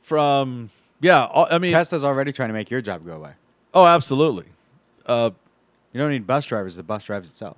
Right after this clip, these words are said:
Speaker 1: Well, you're not gonna need taxi drivers. Uh,
Speaker 2: No.
Speaker 1: they don't even want you to drive a car.
Speaker 2: No.
Speaker 1: Right? They're, uh,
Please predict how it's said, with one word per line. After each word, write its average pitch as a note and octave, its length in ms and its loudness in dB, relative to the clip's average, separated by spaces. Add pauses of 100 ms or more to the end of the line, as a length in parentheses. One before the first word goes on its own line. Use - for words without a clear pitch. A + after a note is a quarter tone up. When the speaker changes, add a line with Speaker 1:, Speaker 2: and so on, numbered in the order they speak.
Speaker 1:
Well, C#3 220 0
you're C#3+ 260 -2
not D3 160 2
gonna C#3 120 -2
need B2+ 200 -4
taxi C#3+ 380 0
drivers. B2 380 0
Uh, - 60 -4
Speaker 2:
No. C3 100 -2
Speaker 1:
they D3+ 160 4
don't F3 120 2
even D3+ 120 0
want C#3 180 -2
you A2+ 60 -10
to A2 60 -8
drive G#2+ 220 -4
a F2 40 -14
car. F2+ 460 -2 (460)
Speaker 2:
No. G1+ 80 -20 (340)
Speaker 1:
Right? G2+ 200 -6
They're, A2 280 -6
uh, A#2+ 100 -6